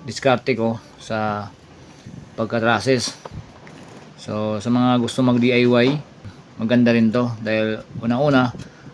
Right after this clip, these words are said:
nakatipid ka na rin sa labor ng yung pagpapagawa ng bahay. So, lakasan lang ng loob, mga kaputingting, no? Ayan.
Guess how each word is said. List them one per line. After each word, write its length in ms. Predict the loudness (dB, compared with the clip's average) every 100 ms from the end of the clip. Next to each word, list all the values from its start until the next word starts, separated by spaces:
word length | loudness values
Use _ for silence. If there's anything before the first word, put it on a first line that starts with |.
| -14 -8
nakatipid 400 | -4 -2 0 2
ka 160 | 2
na 80 | 4
rin 160 | 2 2
sa 400 | 2 2 0 -4 -12 -12 -12 -12 -14 -16 -20 -8
labor 400 | 0 2 4 2 2
ng 400 | 0 -2 -4 -6 -10 -18 -20 -20 -20 -20 -20 -20 -20 -20 -20 -16 -4
yung 160 | 0 0
pagpapagawa 560 | 0 -2 -2 2 2 4
ng 80 | 2
bahay. 480 | 2 0 -2 -6 -10 -18 -20 -20 -20 -16 -12 -12 -12 -14
So, 240 | -6 2 4
lakasan 480 | 4 4 2 2
lang 160 | 2 2
ng 160 | 2 2
loob, 160 | 2
mga 240 | 4 2 2
kaputingting, 400 | 0 2 2 2
no? 160 | 2 -4 -20 -20 -20 -20 -20 -20 -20 -20 -20 -18 -14 -14 -16 -10
Ayan. 400 | -2 2 2 -2